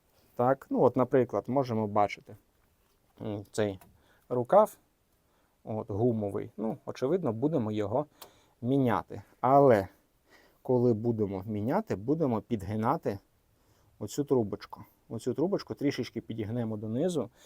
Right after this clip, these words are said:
бо такого заламування, в цій проєкції його не дуже видно,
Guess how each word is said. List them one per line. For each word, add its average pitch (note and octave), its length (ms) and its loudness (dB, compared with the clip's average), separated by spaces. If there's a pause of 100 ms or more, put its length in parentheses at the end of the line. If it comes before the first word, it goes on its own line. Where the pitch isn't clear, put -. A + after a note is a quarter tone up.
(240)
бо A#2 180 -2
такого F#3 380 4
заламування, G#2+ 600 2
в G#2 40 -8
цій - 160 -8
проєкції A#2 500 -2
його A2+ 180 -4
не A2+ 120 -6
дуже A2+ 260 -6
видно, C#3 340 -8